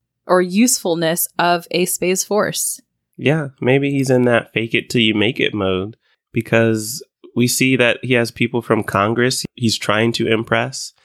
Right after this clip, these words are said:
Speaker 2: So he could be just as doubtful as he was in the beginning, but he has this job that he wants to keep, so he's gonna sell the story of the Space Force,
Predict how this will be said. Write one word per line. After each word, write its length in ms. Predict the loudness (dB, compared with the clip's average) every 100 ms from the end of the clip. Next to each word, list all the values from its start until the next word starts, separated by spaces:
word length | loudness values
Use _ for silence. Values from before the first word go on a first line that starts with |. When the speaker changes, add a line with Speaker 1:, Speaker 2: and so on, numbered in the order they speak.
| _ _ _ -6
Speaker 2:
So 600 | 2 2 4 0 -4 -10 _ _ _ _
he 200 | -4 -4
could 280 | 0 0 2
be 140 | 2 2
just 340 | 2 0 0
as 140 | -2 0
doubtful 440 | 0 0 -2 -2
as 140 | 0
he 100 | 0
was 240 | 2 2 2
in 100 | -2
the 80 | -2
beginning, 540 | -4 0 0 0 0
but 340 | 0 2 0 _ _ _ _
he 260 | -4 0 2
has 340 | 0 -2 -2
this 200 | -2 -2
job 600 | 0 0 2 0 -2 -6 _ _ _ -2
that 140 | 0
he 120 | 0
wants 360 | 0 2 2 0
to 80 | -6
keep, 460 | -4 -4 -4 -6 -8
so 220 | -4 -4
he's 180 | -4 -2
gonna 520 | -2 -2 -4 -6 -12 _ _ -12
sell 460 | -4 2 4 4
the 120 | 2 0
story 420 | 2 2 4 2
of 140 | 0
the 80 | -2
Space 360 | -2 0 0 -4
Force, 560 | -6 -6 -8 -14 -14